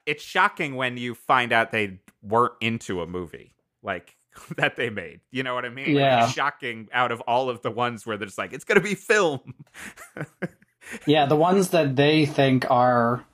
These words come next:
Speaker 2: unreleasable are always funny, because they're actually, they, they, they're often movies that, I mean, Bloodsport sat on a shelf for how long? The script was sitting at Cannon for years before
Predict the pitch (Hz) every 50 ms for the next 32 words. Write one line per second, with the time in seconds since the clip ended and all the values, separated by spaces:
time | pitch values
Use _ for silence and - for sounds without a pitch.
0 | _ _ - 151 139 131 131 123 123 120 - 131 123 123 120 113 113 117 117 110
1 | 107 - - - 123 117 113 110 107 120 120 117 117 113 120 123 123 - - _
2 | _ _ _ _ _ _ _ _ _ _ _ - 156 151 170 185 180 - - 180
3 | 151 151 143 175 185 180 - 170 185 208 196 196 202 208 202 190 208 214 - 208
4 | 190 185 185 190 190 196 185 180 - 165 151 147 147 - - _ _ _ _ _
5 | _ _ _ _ - - 170 156 143 147 165 175 175 - - 214 220 233 - -
6 | 131 123 120 120 120 117 - - 127 123 120 - - - 113 110 117 123 143 143
7 | - _ _ - 139 135 127 123 117 117 113 117 117 120 123 - - - 170 185
8 | 190 - 147 135 135 131 - 156 139 131 123 120 117 117 - - - 139 127 120
9 | 117 120 123 123 - 131 123 117 117 120 131 131 135 139 131 123 123 123 123 -
10 | 135 131 127 - 135 120 120 117 117 123